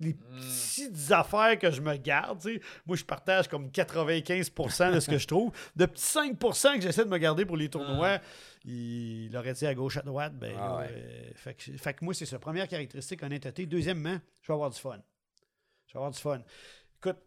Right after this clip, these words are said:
Speaker 1: là, il y a une personne sur la planète qui va se reconnaître, là. J'ai déjà fait un tournoi de Québec Bassmaster avec un pêcheur qui était qualifié, qui était bon.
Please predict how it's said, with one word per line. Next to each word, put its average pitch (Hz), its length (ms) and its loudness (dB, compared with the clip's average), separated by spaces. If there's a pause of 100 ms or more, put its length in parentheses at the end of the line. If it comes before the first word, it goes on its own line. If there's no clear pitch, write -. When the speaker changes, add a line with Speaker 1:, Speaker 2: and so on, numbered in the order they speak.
Speaker 1:
là, 180 160 4
il 202 60 6
y 170 40 6
a 170 120 0
une 226 120 0
personne 190 340 0
sur 170 100 0
la 139 60 -2
planète 151 360 -4
qui 147 80 -6
va 131 80 -6
se 143 100 -8
reconnaître, 139 500 -6
là. 85 100 -6 (440)
J'ai - 140 -12
déjà 131 260 -6
fait 156 180 -8
un 139 100 -4
tournoi 139 560 -6
de 110 220 -12
Québec 165 340 -2
Bassmaster 135 540 -6
avec 120 180 -12
un 120 100 -10
pêcheur 113 420 -10 (340)
qui - 120 -18
était - 180 -18
qualifié, 123 560 -10
qui - 120 -20
était 123 180 -14
bon. 120 260 -10